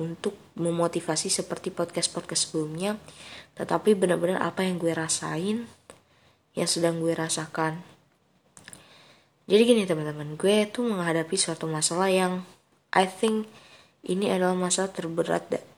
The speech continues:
dalam hidup gue saat, untuk sampai saat ini ya. Sampai usia tujuh belas tahun lah.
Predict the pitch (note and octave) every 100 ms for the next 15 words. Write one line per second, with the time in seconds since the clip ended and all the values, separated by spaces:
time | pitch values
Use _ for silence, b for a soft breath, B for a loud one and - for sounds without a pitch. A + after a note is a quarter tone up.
0 | - D#3+ E3+ E3+ D#3+ D#3 D#3 D#3 - -
1 | - - - - D#3+ D#3+ - - - D#3
2 | D3 - b b b b b b _ _
3 | _ - - F#3 F#3 F#3 F#3 F#3 F#3 F#3
4 | F#3 - F#3+ G#3 G#3+ D#3+ -